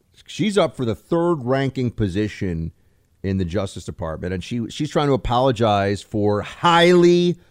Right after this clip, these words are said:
hyper-partisan tweets and saying, "Oh, no, I, I swear I'm gonna be, you know, fair-minded and honest or whatever." And, you know, she's, she's somebody who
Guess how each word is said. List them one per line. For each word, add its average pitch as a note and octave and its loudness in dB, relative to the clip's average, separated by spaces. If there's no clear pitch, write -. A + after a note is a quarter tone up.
hyper-partisan B2+ 0
tweets - -8
and G2 -2
saying, A2 0
"Oh, D3+ 4
no, C3+ 4
I, B2 2
I B2+ 2
swear B2+ 0
I'm A2+ 0
gonna A#2 0
be, G#2+ -2
you G2+ -8
know, G2+ -4
fair-minded G#2 -4
and F#2+ -6
honest F#2+ -6
or F#2 -10
whatever." E2+ -8
And, G#2+ -4
you G#2+ -8
know, A#2+ -2
she's, C3 -4
she's C3+ -8
somebody C3+ -2
who A#2+ -2